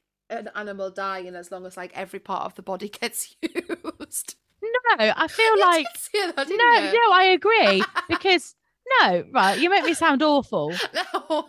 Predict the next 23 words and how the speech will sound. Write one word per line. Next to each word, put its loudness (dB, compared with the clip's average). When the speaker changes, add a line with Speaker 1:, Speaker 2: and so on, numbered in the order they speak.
Speaker 2:
What? 2
<laughs> -12
Right, 0
if 0
something -2
is -4
gonna -4
Speaker 1:
Yeah, -4
no, -2
Speaker 2:
sacrifice 2
its 4
Speaker 1:
Park's, 2
uh, 2
Speaker 2:
life 4
Speaker 1:
Paul's 0
gonna -4
have -2
pork -2
tongue -6
for -10
lunch, -8
is -8
he? -4